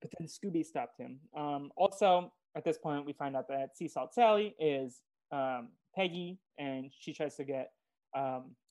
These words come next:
Skip to walk the plank, but it's stopped, obviously. I don't know. Is it weird that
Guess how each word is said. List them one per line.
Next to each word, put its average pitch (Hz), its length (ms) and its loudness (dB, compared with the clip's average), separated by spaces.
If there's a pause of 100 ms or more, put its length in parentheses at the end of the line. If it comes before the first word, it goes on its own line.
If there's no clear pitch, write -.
(100)
Skip 160 340 -2
to 151 60 -4
walk 120 180 -6
the - 60 -20
plank, 165 280 -4 (160)
but 127 220 -4 (160)
it's - 160 -14
stopped, 113 280 -10
obviously. 120 460 -14 (1200)
I - 60 0
don't 349 80 2
know. 208 100 0 (840)
Is 269 120 -2
it 349 100 2
weird 175 280 2
that 151 260 8